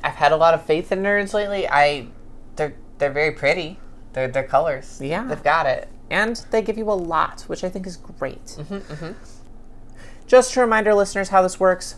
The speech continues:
Speaker 2: basically we're gonna pick two candies, we're gonna talk about them, we're gonna compete them against each other.
Speaker 1: Mm-hmm.
Speaker 2: One of them is going to win. Okay, and that will move on to the next round.
Speaker 1: Yep.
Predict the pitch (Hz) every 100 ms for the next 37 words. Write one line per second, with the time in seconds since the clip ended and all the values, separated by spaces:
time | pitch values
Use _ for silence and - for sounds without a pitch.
0 | - 196 190 - 190 170 151 - 185 170
1 | - - 254 233 202 190 185 185 175 147
2 | - 180 175 175 170 160 151 143 143 135
3 | 175 - 160 160 156 - 190 160 160 160
4 | 156 214 226 226 214 185 - 185 180 180
5 | 180 - 160 160 143 - - - - -
6 | - - 185 196 220 - 175 - 170 170
7 | 170 170 160 165 160 151 147 - 127 117
8 | - - 240